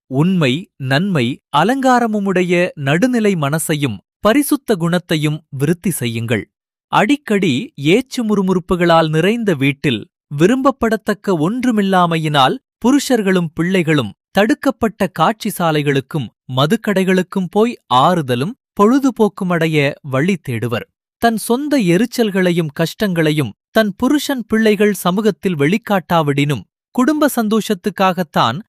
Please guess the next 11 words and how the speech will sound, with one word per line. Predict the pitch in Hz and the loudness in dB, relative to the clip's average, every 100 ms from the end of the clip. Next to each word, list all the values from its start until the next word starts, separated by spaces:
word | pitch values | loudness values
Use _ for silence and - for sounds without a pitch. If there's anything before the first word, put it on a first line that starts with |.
| _ | _
அவர்களுக்கு | - 220 233 214 208 - 208 | 0 2 2 2 0 -2 -6
காட்ட | - 220 294 262 | 0 0 0 -2
வேண்டிய | 226 214 202 190 190 190 - | 0 0 0 2 0 -2 -6
சின்னஞ்சிறு | - 254 285 277 240 226 202 | -4 -2 -2 -4 -2 -2 0
மரியாதைகளை | 156 147 202 190 165 151 156 110 - _ | 0 0 0 0 0 0 0 -2 -6 _
தன் | - 226 208 | -2 0 0
குடும்பக் | - 254 277 269 - | -2 0 0 -2 -2
கவலைகளால் | 190 185 175 175 170 160 - | -2 0 0 2 2 0 -4
காட்ட | - 170 220 - | -2 -2 -2 -4
மறந்து | 160 135 160 165 | -4 -2 -2 -4
விடுகிறாள். | 127 117 120 113 95 | -4 -4 -2 -2 -2